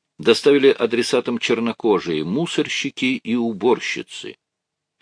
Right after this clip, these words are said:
Вечером двадцать девятого примерно одна пятая часть населения округа Джефферсон, как обычно, смотрела по телевизору шоу Джеки Глисона, когда Арболино подключился к телевизионному кабелю около передатчика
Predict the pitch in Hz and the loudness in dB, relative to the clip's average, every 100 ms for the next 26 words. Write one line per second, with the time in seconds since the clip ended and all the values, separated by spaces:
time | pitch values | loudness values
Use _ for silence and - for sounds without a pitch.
0 | - - - 131 147 135 135 123 104 131 | -18 -16 0 2 4 4 4 2 2 2
1 | - 123 101 113 139 127 101 - 104 113 | 0 -2 2 4 4 4 2 2 0 0
2 | 110 117 110 123 135 - 127 110 117 107 | 2 0 0 0 0 4 2 4 2 2
3 | - 123 104 110 107 - 104 110 110 - | 2 2 2 -4 -4 0 0 2 0 2
4 | 123 117 101 90 82 - - 135 - 147 | 2 4 2 -2 -2 -4 2 2 2 -6
5 | - 160 - - - - 127 143 160 190 | -6 -8 -10 -16 -10 -2 2 4 2 -2
6 | - 98 107 95 95 98 92 - 95 90 | -4 -4 -4 0 2 4 2 0 -2 0
7 | 87 90 113 95 98 - _ - - - | -4 -2 -2 0 0 -2 _ -6 -2 4
8 | 151 127 92 - 78 110 - 85 69 95 | 6 6 4 -2 2 2 2 -8 -4 -4
9 | 135 - 151 151 - - - 101 98 117 | -2 -4 -4 -8 -10 -20 -2 -2 4 4
10 | 123 117 113 101 110 175 151 76 _ - | 4 0 0 4 4 2 0 -4 _ -20
11 | _ 120 - 117 120 156 139 - 120 110 | _ 0 2 -4 -2 0 -2 2 4 4
12 | - 117 113 107 95 110 98 87 87 80 | 2 -4 -2 -4 0 0 0 -2 -4 -4
13 | - 92 80 82 82 92 - 82 78 67 | 0 0 0 -4 -4 -4 -2 -2 -2 -4
14 | - 78 71 165 - 151 156 | -6 -4 0 0 0 -2 -2